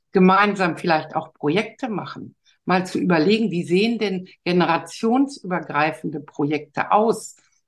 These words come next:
Und ich habe damals erfahren, als mir diese Jungen gezeigt haben, Instagram, Facebook, wie das alles funktioniert,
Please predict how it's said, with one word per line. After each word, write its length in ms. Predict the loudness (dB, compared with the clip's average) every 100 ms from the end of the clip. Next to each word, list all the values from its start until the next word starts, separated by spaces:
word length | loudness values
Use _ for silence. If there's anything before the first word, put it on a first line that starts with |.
| _ _ _ _ _ 0
Und 120 | 4
ich 140 | 4
habe 200 | 4 2
damals 480 | 2 2 2 0 -2
erfahren, 720 | -6 -6 0 2 2 0 -6 -4
als 260 | -6 -2
mir 180 | 0 0
diese 220 | 0 -4
Jungen 380 | 0 4 4 4
gezeigt 600 | 0 -4 -2 0 -2 -6
haben, 320 | -4 -4 -6
Instagram, 680 | -10 -12 -12 -10 -8 -8 -10
Facebook, 560 | -8 -10 -10 -14 -20 -16
wie 60 |
das 220 | -10 -10 -10
alles 360 | -18 -18 -18
funktioniert, 760 | -10 -10 -10 -8 -4 -2 -2